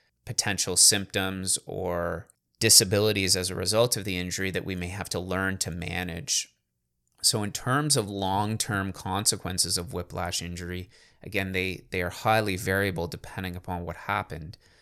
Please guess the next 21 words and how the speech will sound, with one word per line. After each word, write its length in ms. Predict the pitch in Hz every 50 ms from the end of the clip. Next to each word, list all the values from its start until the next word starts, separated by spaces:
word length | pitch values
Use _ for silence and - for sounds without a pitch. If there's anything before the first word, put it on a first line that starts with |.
| _ _ _ _ _ _ _ _ -
The 80 | 107
more 180 | 104 107 113 123
persistent 680 | - - - 107 - - - 139 - - - 139 113 -
symptoms 440 | - - 104 - - 92 95 92 -
become, 760 | - 87 87 - - - - 76 82 92 101 113 127 135 127
the 140 | 107 95 90
more 460 | 92 95 95 95 98 95 98 98 -
a 120 | - -
full 340 | - - - - 101 98 98
team 260 | - - - 95 87
approach 720 | 85 - - - - 98 90 90 92 87 - - - - - - -
is 200 | - 92 - 95
needed, 540 | 87 87 87 87 87 90 98 120 139 131 - _ - - - - -
and 160 | - 95 95
those 180 | 90 90 87 -
biopsychosocial 1000 | - - 90 90 87 87 - - 95 90 - - 82 - - - - - - -
factors 640 | - - 92 90 - - - 92 95 95 - - -
need 220 | 101 98 95 -
to 60 | -
be 160 | 95 95 87 90
addressed. 560 | 87 - 95 90 87 95 107 - - -